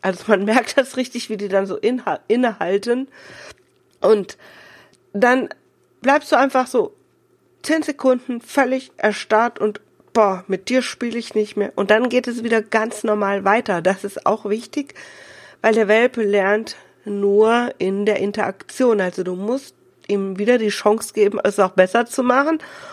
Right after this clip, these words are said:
Und der wird vielleicht auch noch ein paar Mal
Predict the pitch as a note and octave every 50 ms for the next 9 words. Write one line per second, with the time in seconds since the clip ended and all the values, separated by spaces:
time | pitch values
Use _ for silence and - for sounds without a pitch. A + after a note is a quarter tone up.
0 | - - - G3 G3+ G#3+ G#3+ G#3 G#3 - - _ _ - F3+ G3+ A3 C4 C4 -
1 | - - C4+ A#3 A3 G#3 A3 G#3+ - - G#3+ G#3+ G#3+ A3 G#3+ - A3+ G#3 G3+ -
2 | _ - A3 G3 G3 G3+ G#3+ G#3+ G#3+ G#3